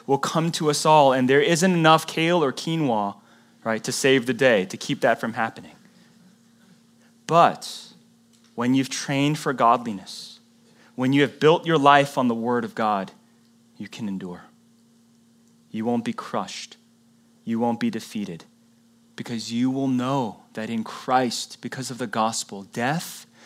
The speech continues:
has lost its sting. For those who are in Christ, the victory of Jesus on the cross is for you,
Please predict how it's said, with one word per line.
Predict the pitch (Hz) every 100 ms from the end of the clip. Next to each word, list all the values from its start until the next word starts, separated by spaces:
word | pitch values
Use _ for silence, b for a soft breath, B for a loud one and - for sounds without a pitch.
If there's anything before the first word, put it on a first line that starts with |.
| b b
has | 110
lost | 107 110 117 120 - - - b
its | 117 -
sting. | - - 98 - - _ _ _ _ _ _ _ _ _ _ b b
For | 147
those | 117 135 156 170 175 -
who | 175
are | 160 160
in | 151
Christ, | - 156 143 120 -
the | 127
victory | 107 160 170 - 175 175
of | 139
Jesus | 147 156 143 139
on | - 139
the | 131
cross | - 135 139 135 -
is | 127 -
for | - - - 101
you, | 110 147 151 170